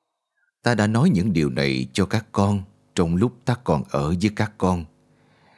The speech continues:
Nhưng Đấng an ủi, tức là Đức Thánh Linh mà Cha sẽ nhân danh ta sai đến,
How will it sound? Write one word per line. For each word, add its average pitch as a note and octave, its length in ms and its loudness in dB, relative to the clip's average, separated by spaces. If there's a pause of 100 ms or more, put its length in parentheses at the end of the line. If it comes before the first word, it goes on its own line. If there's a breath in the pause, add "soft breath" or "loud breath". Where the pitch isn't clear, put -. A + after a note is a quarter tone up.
(120 soft breath)
Nhưng F2+ 200 0
Đấng G#2 200 0
an F#2 240 -2
ủi, D#2 380 0 (760 soft breath)
tức C3+ 180 -2
là D#2+ 120 0
Đức G#2 280 -4
Thánh G#2+ 220 0
Linh G#2 340 4
mà C#2+ 140 -4
Cha A2 300 0
sẽ A#2 180 0
nhân A2 280 2
danh F#2+ 180 2
ta F2 240 -2
sai E2+ 260 -2
đến, F#2 300 0